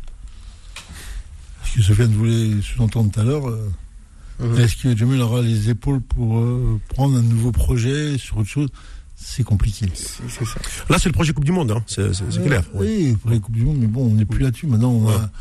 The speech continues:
Speaker 1: on a l'effervescence d'un, d'un pays qui s'appelle le Maroc, qui commence
Speaker 3: Oui.
Speaker 1: à
Speaker 3: Ah oui, oui.
Speaker 1: implanter sa force et son, son autorité sur l'Afrique. Ben, on
Speaker 3: Mm.
Speaker 1: le voit avec Correa, elle a gagné contre le Brésil. Et nous qui étions devant, sur deux, trois coups, on,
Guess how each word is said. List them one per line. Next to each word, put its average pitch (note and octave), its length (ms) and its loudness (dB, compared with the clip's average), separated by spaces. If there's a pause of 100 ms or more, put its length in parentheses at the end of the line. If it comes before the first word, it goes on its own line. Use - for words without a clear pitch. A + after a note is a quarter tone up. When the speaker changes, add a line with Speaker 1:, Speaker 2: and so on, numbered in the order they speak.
(300)
Speaker 1:
on A#2+ 100 0
a A#2 100 4
l'effervescence B2 800 0
d'un, A#2 160 4
d'un A2+ 160 4
pays B2 200 0
qui - 120 -10
s'appelle A2+ 260 0
le A2 80 4
Maroc, B2 340 0
qui A#2 160 -12
commence A2+ 220 0
Speaker 3:
Oui. B2 140 2 (160)
Speaker 1:
à A2 60 0
Speaker 3:
Ah A#2 60 4
oui, D#3 100 2
oui. D3+ 260 0
Speaker 1:
implanter A#2 560 0 (360)
sa - 220 0
force A#2+ 400 -2
et B2 60 2
son, G#2+ 560 2 (580)
son - 220 0
autorité A2+ 520 2
sur A2+ 200 -2
l'Afrique. A2+ 440 -2 (360)
Ben, G#2+ 180 -2
on G#2 60 4
Speaker 3:
Mm. - 20 6
Speaker 1:
le G#2+ 80 4
voit C3 140 2
avec A2 100 2
Correa, A#2+ 360 0
elle C#3 60 -2
a G#2+ 60 0
gagné G2+ 240 -2
contre - 260 -6
le G2 60 2
Brésil. G2+ 440 0 (520)
Et A2+ 100 6
nous C3 160 4
qui B2+ 200 -2
étions B2+ 240 2
devant, B2 840 -2
sur A2+ 220 0
deux, B2 140 4
trois B2+ 240 0
coups, E3 260 -2
on, A#2 220 2